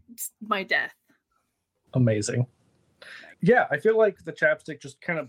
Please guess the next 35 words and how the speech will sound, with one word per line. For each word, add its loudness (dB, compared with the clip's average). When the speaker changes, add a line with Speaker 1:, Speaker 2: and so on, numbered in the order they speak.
Speaker 2:
bounces -6
off -12
of, 2
you -6
know, -6
the 0
little -8
space -4
between -4
its -6
eyes. -4
I'm -2
sure 2
there's -2
a -4
name -4
for 0
it. -4
I -8
just -12
don't -6
know -12
it. -12
And 2
it -10
seemingly -6
doesn't -12
really -8
do -6
anything -10
for -6
a -4
second, -4
other 2
than -4